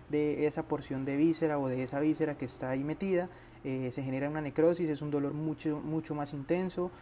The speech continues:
Eh, digamos que en estas hernias, pues, no está recomendado si hay mucho dolor el meterlas, porque, pues, igual si ya está la necrosis dada, pues, el procedimiento es sí o sí quirúrgico,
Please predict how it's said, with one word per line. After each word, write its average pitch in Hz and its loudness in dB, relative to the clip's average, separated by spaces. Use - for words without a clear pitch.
Eh, 135 0
digamos 139 -2
que 135 -2
en 131 0
estas 135 -2
hernias, 151 0
pues, 131 -2
no 139 0
está 143 -2
recomendado 139 0
si 143 -2
hay 135 0
mucho 147 -2
dolor 131 0
el 143 0
meterlas, 165 2
porque, - -6
pues, 127 -4
igual 127 2
si 147 -6
ya 139 2
está 139 -4
la 147 -2
necrosis 131 -4
dada, 156 4
pues, 131 -4
el 123 -4
procedimiento 123 -4
es 135 -4
sí 143 0
o 139 0
sí 131 -6
quirúrgico, 175 2